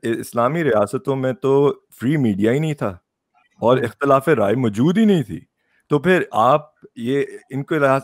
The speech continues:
Speaker 1: इस तरह भी सोचें कि इन बेचारों के पास, तरस खां इन पे, इन्होंने इख्तिलाफ राय सुनी ही नहीं।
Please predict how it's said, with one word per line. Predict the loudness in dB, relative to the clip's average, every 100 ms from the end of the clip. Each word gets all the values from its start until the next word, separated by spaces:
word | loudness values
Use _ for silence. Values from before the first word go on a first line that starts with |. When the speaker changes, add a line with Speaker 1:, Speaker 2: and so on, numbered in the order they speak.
| -4
Speaker 1:
इस | -6
तरह | -2 -2
भी | -2
सोचें | -4 -4 -2 -2
कि | -2
इन | -2
बेचारों | -2 -2 2 4 2
के | -2
पास, | -4 -4 -6 2
तरस | 2 2
खां | -4 -4
इन | -4
पे, | -12 -12 -14 _ _
इन्होंने | -4 -2 0 0
इख्तिलाफ | -2 -2 0 0 2
राय | 2 2
सुनी | 0 0 4
ही | 4
नहीं। | 4 0